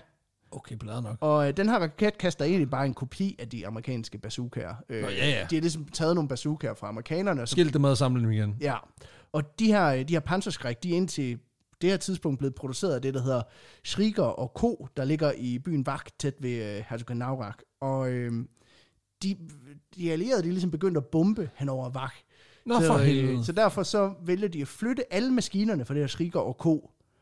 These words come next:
Speaker 2: over til, øh, Dassler-brødrenes fabrikshal i stedet for, så de kan fortsætte
Speaker 1: Så de kan køre,
Speaker 2: produktionen
Speaker 1: køre videre
Speaker 2: der.
Speaker 1: med produktionen.
Speaker 2: Ja. På det her tidspunkt, der er krigslykken rimelig meget vendt for tyskerne. Det er også derfor, de
Speaker 1: Jeg
Speaker 2: kaster
Speaker 1: skulle lige
Speaker 2: sig
Speaker 1: til at sige, altså, hvad var det første klub? Var det, da de byggede en skuffabrik om til en bazooka?
Speaker 2: <laughs>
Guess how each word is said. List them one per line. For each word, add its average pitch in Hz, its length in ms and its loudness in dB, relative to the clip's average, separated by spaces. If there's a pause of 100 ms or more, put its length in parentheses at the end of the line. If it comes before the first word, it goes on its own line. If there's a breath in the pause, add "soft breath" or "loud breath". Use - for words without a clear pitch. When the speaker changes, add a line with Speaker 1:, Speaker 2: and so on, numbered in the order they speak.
(200)
Speaker 2:
over 180 260 6
til, 156 300 6
øh, 135 220 4
Dassler-brødrenes 131 680 -2
fabrikshal 131 540 -4
i - 40 -14
stedet 147 240 0
for, 117 120 -10
så 135 100 -10
de 117 120 -10
kan 123 160 -10
fortsætte - 400 -2
Speaker 1:
Så - 20 4
de - 40 4
kan 131 100 0
køre, - 120 -4
Speaker 2:
produktionen 139 340 6
Speaker 1:
køre 160 120 6
videre 156 120 6
Speaker 2:
der. 160 60 4
Speaker 1:
med 131 60 -4
produktionen. 127 540 -2
Speaker 2:
Ja. 139 160 0 (500 soft breath)
På - 60 0
det 208 100 10
her 208 60 6
tidspunkt, 208 400 2
der 190 60 4
er 175 40 4
krigslykken 147 760 0
rimelig 151 200 2
meget 127 200 -2
vendt 143 220 -4
for 123 80 -10
tyskerne. 113 440 -6
Det 113 80 -10
er 139 80 -4
også 147 140 -2
derfor, 156 220 4
de 147 120 0
Speaker 1:
Jeg 131 80 -2
Speaker 2:
kaster 175 200 2
Speaker 1:
skulle 165 220 10
lige 190 80 8
Speaker 2:
sig - 20 8
Speaker 1:
til 196 60 10
at 175 60 8
sige, 180 220 6
altså, 143 160 2
hvad 156 120 6
var 160 80 6
det 139 140 2
første 147 220 4
klub? 156 240 6
Var 139 60 4
det, 131 100 2
da 139 80 2
de 127 80 4
byggede 131 200 6
en 131 60 6
skuffabrik 151 520 4
om 170 100 8
til 139 140 4
en 165 60 2
bazooka? - 480 4
Speaker 2:
<laughs> 262 100 10